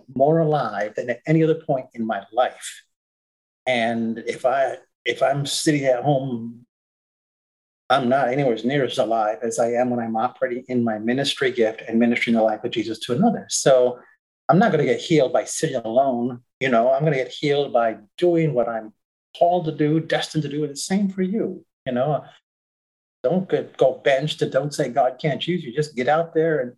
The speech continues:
and when you give your life away, you receive your life. Jesus clearly said, "If you give your life, find your life. If you try to keep your life, you're gonna lose your life." So just give your, give the Spirit away. And as it,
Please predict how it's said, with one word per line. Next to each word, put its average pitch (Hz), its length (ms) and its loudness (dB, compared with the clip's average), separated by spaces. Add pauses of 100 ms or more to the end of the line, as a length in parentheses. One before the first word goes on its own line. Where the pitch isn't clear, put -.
(420)
and 127 100 -2
when 123 120 -2
you 120 80 -4
give 151 240 2
your 160 120 2
life 147 260 -2
away, 117 280 0
you 110 140 -4
receive 110 460 -4
your 104 120 -4
life. - 180 -10 (100)
Jesus - 320 -4
clearly 120 340 2
said, - 460 -4
"If 127 200 -2
you 120 80 2
give 127 200 2
your 143 100 0
life, 123 280 2 (340)
find 113 240 -2
your 104 80 -4
life. 90 240 0
If - 80 -20
you 92 80 -10
try 123 100 4
to 107 80 0
keep 165 320 0
your 147 120 2
life, 110 300 2 (640)
you're 120 120 2
gonna 107 100 4
lose 170 260 2
your 101 100 -4
life." - 280 -4
So 110 600 0 (360)
just - 160 -2
give 170 180 2
your, 156 300 -2 (320)
give 175 240 2
the 170 100 2
Spirit 147 460 2
away. 113 400 0
And 120 80 -4
as 120 140 2
it, - 160 -4